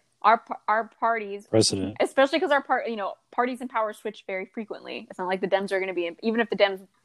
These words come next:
Speaker 1: sweep twenty twenty, they're not gonna be in office.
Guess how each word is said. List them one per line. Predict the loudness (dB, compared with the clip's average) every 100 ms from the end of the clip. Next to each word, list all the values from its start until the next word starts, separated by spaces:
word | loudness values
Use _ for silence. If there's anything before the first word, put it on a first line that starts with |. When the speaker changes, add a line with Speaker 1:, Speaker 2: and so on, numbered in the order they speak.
| _
Speaker 1:
sweep | -16 -2 2 2 -2 -8
twenty | -4 -4
twenty, | -2 -4 -4 -6 -16 _
they're | 2 6
not | 4
gonna | 4 -6
be | -6 -8
in | -4
office. | -4 -4 -6 -10